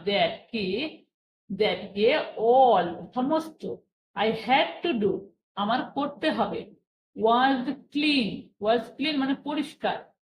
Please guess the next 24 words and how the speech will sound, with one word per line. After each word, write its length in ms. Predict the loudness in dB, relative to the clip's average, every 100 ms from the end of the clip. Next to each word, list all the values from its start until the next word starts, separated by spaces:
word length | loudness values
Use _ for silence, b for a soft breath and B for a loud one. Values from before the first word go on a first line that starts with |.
| _ -8 0 0
Of 140 | 0 0 2
my 100 | 2 2
window, 320 | 0 0 0 -6 -4
আমার 160 | -2 -2 2
জানালা। 440 | 2 2 -2 -6 -2
তাহলে 260 | 0 0 -2 -4 _ _ _ _ -2
আমার 180 | 2 2 0 -6
কি 100 | -4
করতে 180 | -2 0 0
হবে? 100 | 2
আমার 160 | 0 2
জানালা 340 | 2 2 0 2
পরিষ্কার 380 | 2 2 0 0 -2
করতে 220 | -10 -8 -8
হবে। 200 | -8 -8 -12 _ _ _ _ _ _ 0 2
I 20 | 4 2 -4 -2
had 340 | 0 2 -2 -4 -8
to 80 | -6 -4 -4
improve 480 | -4 -4 -2 -2 0 0 2 2
my 120 | 2 -2 -4
attitude, 640 | -2 -2 -2 -2 -4 -4 -8 -10 -4
so 120 | 0 2 2 0 -4 _ _ -8 -4
I 20 | -4 -6 -12
could 440 | -4 -2 0 -2